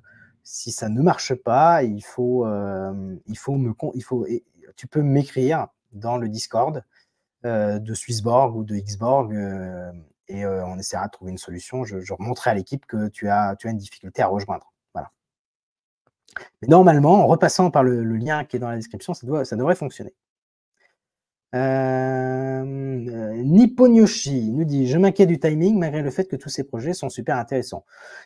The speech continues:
Oui, alors après, on peut se, moi, j'ai toujours tendance à regarder, euh, les plus hauts, euh, d'un, d'un, d'un marché, puis le plus bas, et généralement, le plus bas du marché qui arrive, il est s-, souvent plus haut que les moments, euh, du point bas précédent, hein. Euh, pour vous donner une idée,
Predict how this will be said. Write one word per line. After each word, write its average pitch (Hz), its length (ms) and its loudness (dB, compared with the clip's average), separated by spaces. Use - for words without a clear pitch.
Oui, 147 200 6
alors 98 160 6
après, 170 280 4
on 147 100 0
peut 127 140 -2
se, 113 500 -4
moi, 139 360 2
j'ai 156 100 -2
toujours 160 220 -2
tendance 151 340 -2
à 127 60 4
regarder, 123 480 0
euh, 107 320 -2
les 110 180 -6
plus 170 220 2
hauts, 165 280 10
euh, 104 200 -8
d'un, 117 340 0
d'un, 107 500 -4
d'un 113 120 -6
marché, 127 340 -6
puis - 140 -12
le 113 80 -4
plus 135 160 -4
bas, 156 320 6
et - 20 -2
généralement, 120 400 -4
le 117 140 -2
plus - 180 0
bas 165 300 6
du 113 180 -12
marché 127 300 -6
qui 127 80 -2
arrive, 147 300 2
il 113 100 -6
est 107 40 -10
s-, - 440 -14
souvent 131 360 0
plus 156 200 4
haut 185 320 10
que 143 80 0
les 143 160 4
moments, 147 460 2
euh, 113 200 -2
du 107 140 -10
point 113 140 -8
bas 131 300 -4
précédent, 98 400 -10
hein. 87 100 -16
Euh, 104 100 -10
pour 110 140 -16
vous 113 100 -10
donner 147 200 0
une 139 100 -2
idée, 160 420 -2